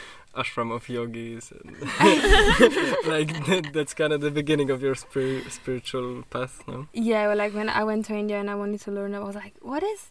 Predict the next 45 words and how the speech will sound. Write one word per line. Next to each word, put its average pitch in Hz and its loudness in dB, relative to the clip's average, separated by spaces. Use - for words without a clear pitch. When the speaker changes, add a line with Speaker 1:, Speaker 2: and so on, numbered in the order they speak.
Speaker 3:
what 262 -16
does 381 -6
yoga 208 -6
mean? 196 -6
Like, - -20
what 339 -6
is 453 -4
this 269 -4
yoga 214 -4
that 202 -6
everyone 220 -6
is 208 -8
doing? 196 -10
Like, 190 -14
I 233 -10
want 359 -2
to 220 -8
learn 208 -4
more 214 -6
about 185 -8
yoga." - -10
So 220 -2
I - 0
went 220 0
to 226 -4
a 214 0
yoga 208 -2
school, 202 -10
but 214 -6
it 214 -4
was 208 -4
just, 208 -10
like, 208 -12
physical 202 -8
yoga, 190 -8
basically. 196 -12
I - -8
didn't, 240 -4
I 220 0
wasn't 226 0
really 214 -2
satisfied 190 -10
by 190 -10
the 190 -12
philosophy, 190 -16